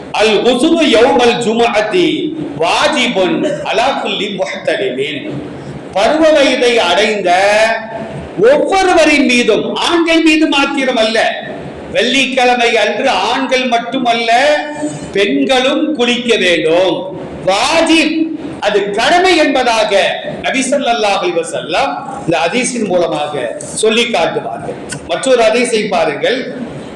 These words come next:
வெள்ளிக்கிழமை அன்று நல்ல விதமாக குளித்து எண்ணெய்கள் தேய்க்க வேண்டும். பெரும்பாலான மனிதர்களை நாம் பார்க்கின்றோம், வெள்ளிக்கிழமை அன்னைக்கு கூட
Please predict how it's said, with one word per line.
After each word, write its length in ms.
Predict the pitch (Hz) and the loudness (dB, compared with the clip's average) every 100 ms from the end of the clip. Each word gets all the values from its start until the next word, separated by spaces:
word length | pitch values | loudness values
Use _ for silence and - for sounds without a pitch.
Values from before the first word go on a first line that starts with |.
| - | -6
வெள்ளிக்கிழமை 720 | 175 226 247 240 214 190 180 156 | -2 0 0 2 2 2 2 0
அன்று 720 | 131 120 165 208 220 - - - - - - - | -2 -2 0 0 0 -4 -8 -10 -12 -12 -12 -6
நல்ல 280 | 156 226 277 | -2 0 2
விதமாக 500 | 262 240 220 190 190 | 2 2 2 0 -2
குளித்து 600 | 175 156 156 156 151 175 214 233 - - - - - - - - - | -2 0 2 2 2 2 4 4 0 -6 -8 -10 -12 -14 -14 -10 -4
எண்ணெய்கள் 600 | 208 277 294 285 240 - | 0 2 2 2 2 0
தேய்க்க 300 | 190 170 160 | -2 -2 -2
வேண்டும். 480 | 165 170 180 - - | -4 -8 -8 -10 -4
பெரும்பாலான 1000 | 160 226 226 233 240 247 262 262 254 220 175 - - - - | -2 0 0 0 0 -2 -2 0 0 0 -2 -6 -10 -12 -10
மனிதர்களை 540 | - 202 240 247 233 220 | -4 -2 0 2 0 0
நாம் 280 | 208 190 170 | 0 0 0
பார்க்கின்றோம், 640 | 185 185 180 165 127 - | -2 -2 -4 -4 -6 -4
வெள்ளிக்கிழமை 800 | 151 190 226 240 233 226 220 220 | -2 0 0 0 -2 -2 -2 -2
அன்னைக்கு 460 | 180 196 196 196 175 | -2 -2 0 0 0
கூட 500 | 214 240 226 - | 0 0 -2 -4